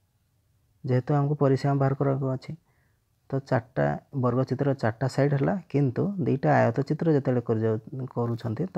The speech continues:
ମଝିରେ ଯେଉଁ ଦୁଇଟା ରହିଲା ସିଏ ଏଡ୍ ହେଇଗଲା। ତ ଟୋଟାଲ ସାଇଡ୍ ହେଲା ଆପଣଙ୍କର ସିକ୍ସ ସାଇଡ୍। ତ ସାଇଡ୍ର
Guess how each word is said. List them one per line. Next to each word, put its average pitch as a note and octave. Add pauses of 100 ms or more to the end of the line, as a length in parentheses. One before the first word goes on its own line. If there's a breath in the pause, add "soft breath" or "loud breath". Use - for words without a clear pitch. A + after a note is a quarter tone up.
ମଝିରେ B2+
ଯେଉଁ D3+
ଦୁଇଟା A#2+
ରହିଲା A2+
ସିଏ - (460 soft breath)
ଏଡ୍ A2+
ହେଇଗଲା। G#2 (280)
ତ -
ଟୋଟାଲ C3
ସାଇଡ୍ A#2
ହେଲା A2
ଆପଣଙ୍କର A2 (580 soft breath)
ସିକ୍ସ E3+
ସାଇଡ୍। - (760)
ତ -
ସାଇଡ୍ର D3+